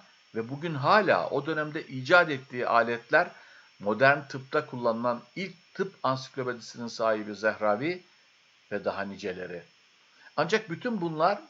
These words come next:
birer hatıra olarak kalmaktan öteye geçemediler. Çünkü geliştiremedik. Neden geliştiremedik sorusunun cevabını belki bir başka başlıkta konuşuruz. Lakin biz geliştiremedik diye dünya durmadı ve onlar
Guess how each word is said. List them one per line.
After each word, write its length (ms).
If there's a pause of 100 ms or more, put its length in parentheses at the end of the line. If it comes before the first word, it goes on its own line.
birer 280
hatıra 500
olarak 360
kalmaktan 460
öteye 280
geçemediler. 680 (640)
Çünkü 560 (360)
geliştiremedik. 800 (680)
Neden 380
geliştiremedik 680
sorusunun 500
cevabını 640 (400)
belki 320
bir 140
başka 520
başlıkta 440
konuşuruz. 460 (540)
Lakin 500 (140)
biz 180
geliştiremedik 760
diye 340 (140)
dünya 400
durmadı 600 (480)
ve 100
onlar 420